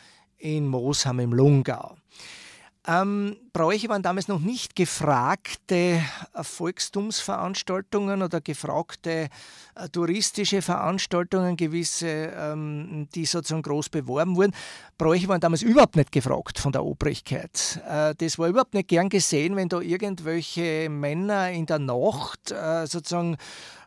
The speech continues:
äh, verkleidet unter Umständen mit ihren großen Bergstöcken, mit ihren Langen da, äh, quasi von Haus zu Haus hupfen und rennen und da unter Umständen heischen in der Nacht, also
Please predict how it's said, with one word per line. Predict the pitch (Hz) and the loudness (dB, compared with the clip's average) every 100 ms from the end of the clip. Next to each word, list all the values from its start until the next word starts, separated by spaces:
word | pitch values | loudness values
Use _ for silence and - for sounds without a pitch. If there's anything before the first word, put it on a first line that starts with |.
| - | -8
äh, | - 175 - | -2 -2 -2
verkleidet | - - - 180 - - 139 123 139 196 226 226 | -6 -10 -2 -2 -2 -6 -2 0 4 4 6 6
unter | 208 190 196 | 6 6 4
Umständen | 214 - 202 | 2 0 0
mit | 185 170 | 0 0
ihren | 180 165 | -2 0
großen | 156 156 - 180 | 0 0 -2 -4
Bergstöcken, | - 139 175 - - 180 - | -2 -2 -2 -4 -2 -4 0
mit | 185 175 | -2 2
ihren | 190 | 0
Langen | 160 127 151 202 185 | 2 0 0 0 0
da, | 165 165 175 180 156 156 | 2 2 2 2 0 -2
äh, | |
quasi | 151 147 147 185 | -2 -2 0 -2
von | 175 170 | -2 -2
Haus | 131 143 - | -2 -2 -2
zu | 180 156 | -2 0
Haus | 127 139 196 - - - | 0 0 2 0 0 -2
hupfen | 202 - - 214 226 | -4 -2 -4 -4 -2
und | 190 165 | -2 0
rennen | 151 139 156 196 220 208 | 0 0 2 4 4 2
und | 196 175 | 0 -2
da | |
unter | 165 170 | -6 -4
Umständen | 185 180 - 170 147 139 | -6 -8 -6 -8 -8 -10
heischen | 127 120 180 - - | -10 -6 -2 -2 -2
in | 196 185 | -4 -4
der | 185 | 0
Nacht, | 156 180 226 - | 2 2 0 -8
also | - 139 | -8 -2